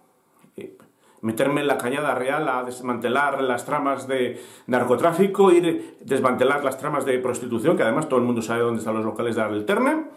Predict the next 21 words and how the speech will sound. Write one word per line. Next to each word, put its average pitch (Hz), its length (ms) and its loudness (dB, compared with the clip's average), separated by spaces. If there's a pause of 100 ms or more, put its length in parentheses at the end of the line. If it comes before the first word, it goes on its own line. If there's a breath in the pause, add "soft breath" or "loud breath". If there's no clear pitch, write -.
(120)
pero 180 140 0
bueno, 143 120 -2
eso 120 100 -8
está 127 160 -4
en 127 80 -2
un 131 140 -2
limbo 127 220 0
legal, 202 720 0 (580 loud breath)
es, 139 240 -4
eh, 135 480 0 (140)
alegal, 202 840 0
no 185 140 8
es 185 220 2
i-, 226 360 0
no, 165 420 2
es 143 200 -2
alegal. 202 840 0 (480 loud breath)
Bueno, 120 340 0
pues 131 180 4
nada, 151 400 0 (320 loud breath)
eh, 117 320 -2